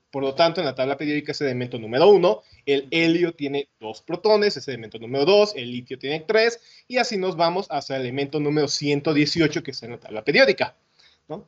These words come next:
Entonces, digamos que esos elementos que están ahí acomodados no se pueden acomodar de, este, de otra forma, bueno, mejor dicho, no se pueden acomodar en otro orden,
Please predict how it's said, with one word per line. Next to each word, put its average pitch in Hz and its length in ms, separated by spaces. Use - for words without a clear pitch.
Entonces, 147 440
digamos 180 420
que 214 100
esos 208 220
elementos 165 500
que - 80
están 156 180
ahí 143 140
acomodados 170 680
no 190 240
se 269 140
pueden 226 240
acomodar 156 560
de, 143 340
este, 131 440
de 139 80
otra 160 240
forma, 180 260
bueno, 147 260
mejor 135 300
dicho, 160 220
no 156 180
se 190 80
pueden 170 160
acomodar 147 320
en 139 180
otro 226 320
orden, 156 400